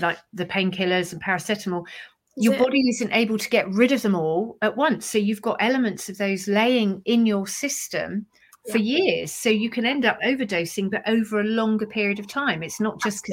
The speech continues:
Speaker 1: you've
Speaker 2: Absolutely.
Speaker 1: taken them all at once.
Speaker 2: Yeah. And look, if you can't pronounce some of these ingredients in these medications, it's just not meant to be in your body. Like,
Speaker 1: Mm.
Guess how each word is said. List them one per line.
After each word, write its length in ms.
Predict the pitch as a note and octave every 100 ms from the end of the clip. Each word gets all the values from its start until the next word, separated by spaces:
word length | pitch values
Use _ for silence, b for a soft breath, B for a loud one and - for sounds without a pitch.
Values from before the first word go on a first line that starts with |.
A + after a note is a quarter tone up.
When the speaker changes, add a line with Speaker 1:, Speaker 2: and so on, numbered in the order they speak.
| -
Speaker 1:
you've 80 | F#3
Speaker 2:
Absolutely. 200 | G#3 G3
Speaker 1:
taken 160 | G3
them 80 | G3
all 80 | G3
at 80 | -
once. 460 | G3+ D#3+ - - - -
Speaker 2:
Yeah. 160 | C4 - - _ _ _ -
And 140 | D4+
look, 180 | D#4 - -
if 140 | C4+
you 100 | F4
can't 260 | F4+ F4+ -
pronounce 440 | D4 C4+ C#4 C4+
some 160 | C#4 B3+
of 80 | B3
these 500 | A#3 A3 G#3+ - -
ingredients 640 | B3+ B3 A#3+ B3 A#3+ - A#3
in 60 | A3+
these 100 | A3
medications, 500 | A3 A3 G#3+ A#3 A#3
it's 100 | -
just 160 | -
not 140 | A3 -
meant 120 | D4
to 80 | -
be 100 | G#3+
in 80 | G3+
your 100 | G3+
body. 360 | G#3+ G#3+ G#3+ G3+ _
Like, 260 | G#3 - -
Speaker 1:
Mm. 460 | F#3 F3+ E3+ E3+